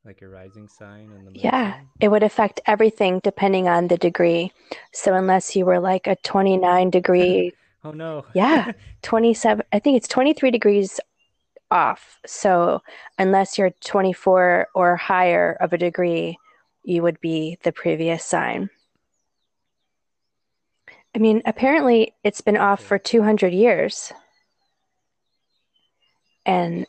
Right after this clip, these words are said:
Speaker 2: everyone knows this, I guess,
Speaker 1: Yeah.
Speaker 2: and it's just
Speaker 1: I think I've
Speaker 2: rolling with
Speaker 1: heard
Speaker 2: it.
Speaker 1: that.
Speaker 2: Yeah. Um, I've been, I have a Facebook group called Wandering Witches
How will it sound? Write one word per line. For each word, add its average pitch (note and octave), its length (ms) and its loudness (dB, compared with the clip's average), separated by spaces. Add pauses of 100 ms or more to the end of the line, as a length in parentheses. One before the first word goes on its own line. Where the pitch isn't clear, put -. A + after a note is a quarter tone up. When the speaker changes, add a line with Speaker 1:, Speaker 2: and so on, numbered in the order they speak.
Speaker 2:
everyone D4 400 4
knows D4+ 260 4
this, G#3+ 400 0 (160)
I G#3+ 80 2
guess, - 480 0
Speaker 1:
Yeah. - 80 -4 (160)
Speaker 2:
and A3 140 4
it's A3 140 2
just - 280 0
Speaker 1:
I - 40 -12
think - 140 -18
I've - 140 -20
Speaker 2:
rolling A#3 360 2
with F#3+ 120 4
Speaker 1:
heard F#3 60 2
Speaker 2:
it. - 120 -4
Speaker 1:
that. - 40 -4
Speaker 2:
Yeah. D#4+ 340 4 (600)
Um, F#3+ 520 0 (720)
I've G#3 220 0
been, G3 480 0 (180)
I G3+ 60 -2
have - 240 0
a F#3+ 80 2
Facebook - 600 0
group F3+ 300 0 (100)
called E3+ 320 -2
Wandering F#3 600 2
Witches F3 720 0